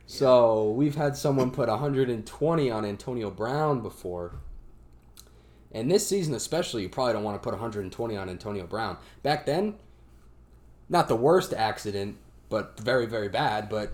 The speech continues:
Speaker 2: he, he showed up. But we've also had someone put up thirty-six dollars on Pierre Garçon, which is probably overpaying for him, even at his peak. Maybe not.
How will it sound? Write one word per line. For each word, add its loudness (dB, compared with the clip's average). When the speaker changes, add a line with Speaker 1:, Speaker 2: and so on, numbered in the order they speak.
Speaker 2:
he, -4
he -8
showed 0
up. -2
But 4
we've -2
also 2
had 0
someone 0
put 0
up 0
thirty-six 0
dollars 2
on 0
Pierre -2
Garçon, 0
which -4
is -2
probably 0
overpaying -2
for -6
him, -4
even -2
at -2
his -4
peak. -8
Maybe -4
not. -6